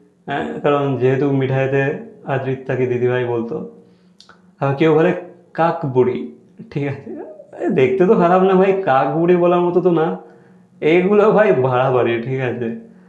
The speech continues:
ঠিক আছে, তোমার পছন্দ না সেগুলো ঠিক আছে, but ভাই কাক বুড়ি, ঠাম্মা, এগুলো বলা, এগুলো বলা কি আদৌ ঠিক? কৌশাম্বীকে দেখতে তো খারাপ না, মোটামুটি ভালোই দেখতে।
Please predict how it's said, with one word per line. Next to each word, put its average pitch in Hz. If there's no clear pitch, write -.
ঠিক 185
আছে, 233
তোমার 208
পছন্দ 170
না 190
সেগুলো 156
ঠিক 147
আছে, 143
but 147
ভাই 156
কাক 151
বুড়ি, 170
ঠাম্মা, 160
এগুলো 180
বলা, 170
এগুলো 156
বলা 160
কি 160
আদৌ 151
ঠিক? 165
কৌশাম্বীকে 165
দেখতে 139
তো 160
খারাপ 156
না, 170
মোটামুটি 151
ভালোই 147
দেখতে। 127